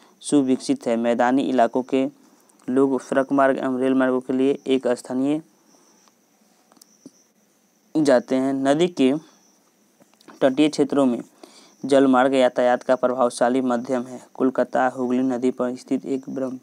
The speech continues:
महत्वपूर्ण पतन है। मैदानी क्षेत्र में कई बड़े हवाई पतन भी स्थित हैं। गंगा नदी के संरक्षण के लिए नमामि गंगे कार्यक्रम का शुभारंभ किया गया है। दोस्तों, अगर आप हमारे YouTube चैनल पर नए होंगे तो प्लीज़ चैनल को सब्सक्राइब कर लीजिए और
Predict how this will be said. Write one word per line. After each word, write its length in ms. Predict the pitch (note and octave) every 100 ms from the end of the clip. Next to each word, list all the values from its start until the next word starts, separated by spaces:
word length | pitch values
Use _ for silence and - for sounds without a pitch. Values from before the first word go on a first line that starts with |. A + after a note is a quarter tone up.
| _ C3
महत्वपूर्ण 560 | C3+ C#3 B2+ D#3 -
पतन 300 | C3+ B2+ C3+
है। 200 | C3 A#2 - _ - - - - -
मैदानी 360 | B2+ B2+ C3 D3+
क्षेत्र 260 | C#3+ C3
में 180 | B2+ C#3 -
कई 160 | B2+
बड़े 260 | C3+ B2+ C#3+
हवाई 340 | C3 A#2+ A#2+
पतन 340 | B2+ A#2+ B2 B2
भी 200 | E3 C3+
स्थित 320 | - A#2+ -
हैं। 180 | A#2 - _ _ - - - _ -
गंगा 240 | C#3 D#3
नदी 280 | D#3+ C#3+ D3
के 140 | C#3+
संरक्षण 440 | C#3 C#3 C3 - C3+
के 140 | C3
लिए 300 | B2 C3+ C#3 - B2 _ _ _ _ -
नमामि 420 | C3+ C3+ C3 C#3+
गंगे 320 | C3+ B2+ B2
कार्यक्रम 600 | C#3+ C3+ A#2+ B2 A#2+ B2+ C3
का 180 | C3+
शुभारंभ 440 | C3+ C#3 B2+ C3 C#3
किया 240 | - A#2+
गया 200 | A#2 A#2
है। 200 | A2+ B2 - - - - - - -
दोस्तों, 360 | D3+ D3 F#3+ D#3 -
अगर 180 | C#3 D3
आप 200 | C3 C#3
हमारे 360 | C3+ C#3 C#3+ C#3
YouTube 220 | C3+ C#3
चैनल 180 | C#3+ C#3
पर 100 | C3+
नए 220 | B2+ C3+
होंगे 240 | C#3 C3+
तो 120 | C#3 B2+
प्लीज़ 260 | C3 C3
चैनल 260 | C3 B2+ C#3
को 140 | C#3+
सब्सक्राइब 560 | C3+ C3+ - - C3 C#3
कर 140 | C#3
लीजिए 320 | C3+ C3 C3+
और 440 | C3+ B2 B2+ C3